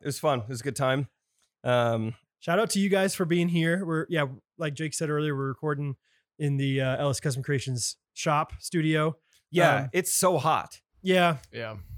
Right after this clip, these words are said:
Speaker 2: Guys, this is nothing compared to what normally is, though.
Speaker 1: Well,
Speaker 2: I mean, it's still hot, but
Speaker 1: normally we, we record in the air conditioning, so
Speaker 2: Oh, yeah,
Speaker 1: it
Speaker 2: yeah,
Speaker 1: is
Speaker 2: not,
Speaker 1: quite a bit
Speaker 2: yeah.
Speaker 1: different than that.
Speaker 2: Compared to
Speaker 1: <laughs>
Speaker 2: the daytime in here. Yeah, but it is
Speaker 3: You might
Speaker 2: not.
Speaker 3: hear some flies buzzing in the microphone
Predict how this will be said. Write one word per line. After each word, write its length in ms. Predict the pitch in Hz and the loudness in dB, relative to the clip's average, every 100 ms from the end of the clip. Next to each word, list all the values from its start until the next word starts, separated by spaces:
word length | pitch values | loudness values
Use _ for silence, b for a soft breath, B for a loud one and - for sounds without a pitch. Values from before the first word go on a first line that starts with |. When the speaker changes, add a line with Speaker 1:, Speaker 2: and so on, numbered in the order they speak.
| - 185 | -8 0
Speaker 2:
Guys, 200 | 175 160 | 2 2
this 120 | 202 | 0
is 120 | 165 | 0
nothing 320 | 160 139 131 - | 0 0 -6 -10
compared 320 | 135 143 123 | -8 -8 -8
to 220 | 131 123 - | -8 -10 -8
what 280 | 147 127 131 | -8 -8 -8
normally 420 | 135 120 117 120 | -8 -8 -12 -14
is, 160 | 127 - | -14 -14
though. 200 | 120 - _ _ - | -16 -18 _ _ -2
Speaker 1:
Well, 360 | 196 185 165 - _ _ 180 | 0 2 0 -10 _ _ 0
Speaker 2:
I 20 | |
mean, 120 | 170 | 0
it's 100 | - | 0
still 160 | 180 131 | -2 -4
hot, 300 | 113 110 - 170 | -6 -12 -18 -6
but 180 | 147 135 _ - | -6 -6 _ -8
Speaker 1:
normally 340 | 160 196 175 147 | 0 2 2 0
we, 80 | - | -4
we 120 | 139 139 | -2 -2
record 220 | 123 143 | 0 -2
in 60 | 117 | 0
the 80 | |
air 100 | 123 107 | -2 -2
conditioning, 480 | 104 104 - 95 - | -6 -10 -12 -16 -12
so 160 | - 185 165 | 0 4 6
Speaker 2:
Oh, 40 | |
yeah, 140 | 165 156 | 6 6
Speaker 1:
it 60 | |
Speaker 2:
yeah, 60 | 135 | 4
Speaker 1:
is 80 | 131 | 4
Speaker 2:
not, 80 | |
Speaker 1:
quite 120 | 147 147 | 4 4
a 20 | |
bit 80 | 151 | 2
Speaker 2:
yeah. 80 | 139 | 2
Speaker 1:
different 160 | 120 | 0
than 120 | 107 | -4
that. 280 | 110 104 98 | -4 -4 -4
Speaker 2:
Compared 320 | 196 202 202 | -2 2 2
to 160 | - 190 | 2 2
Speaker 1:
<laughs> 0 | |
Speaker 2:
the 180 | - 151 | 2 0
daytime 640 | 139 156 147 135 113 123 | -2 -2 -2 -4 -8 -8
in 100 | 135 | -6
here. 300 | 127 120 110 _ _ _ _ _ _ 139 | -6 -6 -12 _ _ _ _ _ _ -6
Yeah, 180 | 120 | -6
but 120 | 107 131 | -4 -4
it 80 | 131 | -2
is 380 | 123 104 - _ - | -4 -6 -10 _ -8
Speaker 3:
You 60 | |
might 60 | 117 | -4
Speaker 2:
not. 40 | 107 | -2
Speaker 3:
hear 100 | 104 | -2
some 180 | 104 | -2
flies 420 | 95 110 101 104 92 | -2 0 0 0 -2
buzzing 380 | - 110 107 | -4 -4 -4
in 160 | 104 101 | -4 -4
the 60 | 101 | -4
microphone 540 | 104 - 233 110 | -6 -2 -2 -2